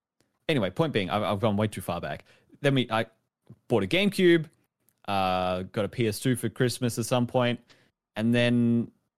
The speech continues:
uh, I got a Wii when it came out on, on back order, like, a few months after it came out 'cause they were so hard to get for a little while. Little, little did we know how hard things would be to get in the future.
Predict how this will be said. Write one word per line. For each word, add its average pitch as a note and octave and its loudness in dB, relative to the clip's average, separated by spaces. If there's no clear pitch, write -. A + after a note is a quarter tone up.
uh, G2 0
I A#2+ -2
got D#3 4
a - 6
Wii B2+ 4
when A2 2
it - -8
came F#2+ -6
out D#2 -10
on, F#2 -10
on G2 -4
back E2+ -4
order, D#2 -12
like, E2+ -8
a G2+ -6
few A#2 -2
months G2 0
after F#2 -4
it - -18
came E2+ -10
out - -10
'cause - -20
they - -10
were E2 -12
so F#2 -8
hard E2+ -10
to - -20
get - -12
for - -14
a F#2 -12
little - -14
while. C#2+ -8
Little, A2+ -2
little A#2 -2
did F2 -4
we F2 -2
know F2 -2
how F2 -4
hard F2 -4
things F2 -6
would F2 -14
be - -12
to - -12
get F2 -10
in - -14
the - -14
future. - -12